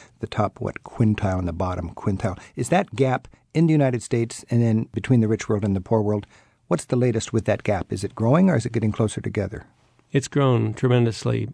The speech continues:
Speaker 2: certainly in this country in a scandalous way. Over the course of this decade, uh, that gap between rich and poor has broadened, and I think also in the world.
Speaker 1: You know, in my travels, I come home and I, and I realize even if you're motivated only by greed,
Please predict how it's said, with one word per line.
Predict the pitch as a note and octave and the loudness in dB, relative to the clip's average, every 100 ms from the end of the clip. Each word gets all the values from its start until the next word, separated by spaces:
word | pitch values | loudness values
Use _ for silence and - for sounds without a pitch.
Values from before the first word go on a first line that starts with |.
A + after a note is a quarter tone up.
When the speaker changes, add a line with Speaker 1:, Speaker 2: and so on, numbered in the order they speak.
| A#3+ C#4+ | -12 -8
Speaker 2:
certainly | - F3+ D#3 C#3 | -2 2 4 6
in | C3 | 6
this | C3+ A#2+ | 6 2
country | C3+ A#2+ - A#2 A#2+ | -2 -2 -4 -4 -2
in | A#2 | -4
a | |
scandalous | A2 - C3+ B2+ A2+ A#2 - | -4 0 2 2 0 -4 -6
way. | - - B2 - _ _ _ _ | -6 -6 -8 -16 _ _ _ _
Over | G#3+ C3+ B2 | 2 4 4
the | |
course | B2 C#3 B2 | 2 0 0
of | B2+ | -2
this | B2+ - | -4 -2
decade, | A#2+ - A#2 A2 B2 | -4 -2 -2 -2 -2
uh, | A#2+ B2 C3+ | -2 -2 0
that | C3 B2 | -2 0
gap | C3+ B2 - | 2 2 0
between | - A#2+ A#2 | 0 2 2
rich | A#2+ C3 | 2 0
and | A2+ | 0
poor | B2+ A#2+ | 2 2
has | G#2+ B2 A2 | 2 0 -2
broadened, | - A#2+ A#2+ C#3+ D3 | -2 2 2 2 0
and | E3+ F3 | 4 4
I | |
think | D3 D3+ | 4 4
also | C3 B2+ - A#2+ | 2 0 0 0
in | |
the | A#2+ | 0
world. | A#2 A#2+ A2+ A#2+ - _ _ - | 2 0 0 -6 -14 _ _ -2
Speaker 1:
You | E3+ | 2
know, | E3+ | 4
in | E3 | 6
my | F3+ | 4
travels, | - F3+ G#3 B2+ - | 2 2 2 0 0
I | F3 | 0
come | D#3+ C3 | 0 0
home | C3+ C#3+ | 2 2
and | C3+ | 0
I, | |
and | C#3+ C3+ | 0 0
I | |
realize | B2+ D#3+ E3+ B2 A#2 - | 2 2 2 0 -2 -6
even | - G#3+ A3 F3 | 0 2 4 4
if | D3+ | 2
you're | D#3 C#3 | 2 4
motivated | C#3 C#3 C3 C3+ B2 - - | 6 6 4 4 2 0 4
only | C#3 D3+ D3 | 4 6 2
by | B2 A#2+ A#2+ | 2 2 2
greed, | A2 A2+ B2+ D#3 F#2 - | 0 2 2 2 0 -4